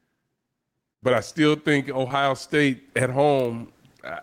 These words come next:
I'm just not ready to throw it in. Although I've said consistently s-, this summer, going back to the summer, that I had Michigan, Penn State, Ohio State. I always had Ohio State third,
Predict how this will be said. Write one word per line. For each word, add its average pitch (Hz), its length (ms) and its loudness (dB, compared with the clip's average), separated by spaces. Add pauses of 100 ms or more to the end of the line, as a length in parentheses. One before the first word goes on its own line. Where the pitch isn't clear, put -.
(120)
I'm 95 260 -4
just 139 220 -2
not 139 220 0
ready 143 260 0
to 127 100 -6
throw 147 320 2
it 139 60 2
in. 135 340 2
Although 151 440 0
I've 147 180 2
said 156 480 0 (300)
consistently 139 720 0
s-, - 220 -8 (140)
this 131 280 -2
summer, 135 440 2 (440)
going 127 240 2
back 143 240 2
to 151 60 -2
the 123 80 -4
summer, 120 500 2 (380)
that 110 100 0
I 113 40 2
had 127 260 2
Michigan, 135 500 0
Penn 147 280 0
State, 139 320 0
Ohio 131 400 0
State. 147 500 0 (120)
I 104 60 -6
always 131 320 2
had 143 180 0
Ohio 131 280 0
State 135 420 -4
third, 143 460 0